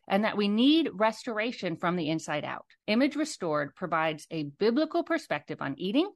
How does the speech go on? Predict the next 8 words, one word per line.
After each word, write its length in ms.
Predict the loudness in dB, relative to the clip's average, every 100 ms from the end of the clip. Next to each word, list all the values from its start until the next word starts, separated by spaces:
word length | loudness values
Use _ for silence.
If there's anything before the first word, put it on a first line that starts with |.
| _ _
fitness, 500 | -2 -2 -6 -6 -16 _ _
and 200 | -4 -2
godly 520 | 0 0 0 -4 -4 -10
self-confidence, 1040 | -6 -4 -4 _ -8 -6 -4 -6 -10 -10
tools 320 | -6 -4 -4
for 160 | -2 0
overcoming 540 | 2 0 -2 -4 -4
comparison 680 | -6 -6 -4 -4 -2 -2